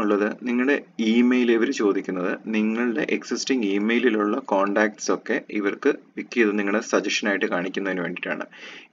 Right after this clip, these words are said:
ഇതാണ് നമ്മുടെ initial contacts ആയിട്ടും ഇനിഷ്യൽ സജഷൻ ആയിട്ടും വരുന്നത്. ഇത് വളരെ ഇമ്പോർട്ടന്റ് ആയിട്ടുള്ള ഒരു ഭാഗമാണ്. അപ്പോൾ ഇവിടെ നിങ്ങൾ email എൻ്റർ ചെയ്തിട്ട് നിങ്ങൾ continue കൊടുക്കുകയാണെങ്കിൽ, continue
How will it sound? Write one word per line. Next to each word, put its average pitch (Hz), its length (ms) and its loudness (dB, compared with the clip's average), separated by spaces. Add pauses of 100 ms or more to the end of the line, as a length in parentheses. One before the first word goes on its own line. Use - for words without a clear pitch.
(100)
ഇതാണ് 143 340 8 (140)
നമ്മുടെ 110 280 4
initial 104 320 0 (100)
contacts 95 480 0
ആയിട്ടും 95 260 -2
ഇനിഷ്യൽ 98 340 -6
സജഷൻ 87 340 -2
ആയിട്ടും 95 240 -4
വരുന്നത്. 90 300 -10 (160)
ഇത് 123 80 -4 (100)
വളരെ 131 320 2
ഇമ്പോർട്ടന്റ് 104 420 2
ആയിട്ടുള്ള 92 260 -2
ഒരു 90 140 -6
ഭാഗമാണ്. 87 400 -6 (480)
അപ്പോൾ 151 140 2 (120)
ഇവിടെ 131 280 4
നിങ്ങൾ 120 180 0 (220)
email 107 300 2
എൻ്റർ 92 180 0
ചെയ്തിട്ട് 92 260 2
നിങ്ങൾ 104 140 -4 (100)
continue 120 400 2 (200)
കൊടുക്കുകയാണെങ്കിൽ, 92 580 0 (140)
continue 127 320 2